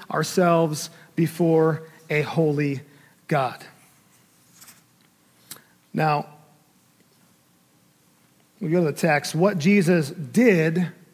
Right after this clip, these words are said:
is highlighted by the contrast with what he did not do. Paul follows this with two statements about what he did do. Instead of clinging on to his rights and titles, he emptied himself. How?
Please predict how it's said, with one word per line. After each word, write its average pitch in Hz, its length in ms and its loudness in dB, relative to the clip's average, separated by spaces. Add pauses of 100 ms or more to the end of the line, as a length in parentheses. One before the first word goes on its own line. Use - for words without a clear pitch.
(760)
is 190 200 2
highlighted 190 920 4 (1040)
by 196 160 4
the 190 100 2
contrast 185 840 2
with 170 140 -2
what 180 160 2
he 180 140 2
did 185 180 4
not 190 380 2
do. 143 280 -8 (1500)
Paul 196 220 4
follows 202 400 4
this 190 180 2
with 185 120 -2
two 220 180 2
statements 214 400 0
about 180 180 4
what 185 160 2
he 175 120 4
did 160 260 2
do. 147 160 0
Instead 165 280 0
of 202 160 2 (200)
clinging 254 400 4
on 247 180 6
to 240 120 4
his 190 140 4
rights 233 280 2
and 226 120 4
titles, 214 460 4 (180)
he 208 220 0 (100)
emptied 247 380 4
himself. 156 400 0
How? 214 440 2